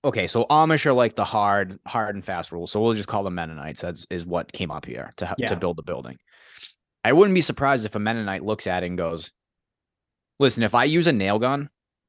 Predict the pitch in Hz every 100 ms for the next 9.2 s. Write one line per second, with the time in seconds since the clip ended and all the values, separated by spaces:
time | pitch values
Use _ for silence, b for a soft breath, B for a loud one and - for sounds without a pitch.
0 | _ _ _ _ - 123 127 - - 143
1 | 135 117 107 123 113 95 113 107 95 95
2 | 95 92 87 85 92 82 - - 101 113
3 | 113 101 95 98 92 90 90 92 85 73
4 | 50 - - _ _ 123 110 113 90 -
5 | 104 98 87 - 92 90 87 82 98 87
6 | 90 85 82 90 76 90 92 90 - 95
7 | 87 85 80 76 71 - - - - 95
8 | 85 - 85 80 80 - 73 - 76 78
9 | 67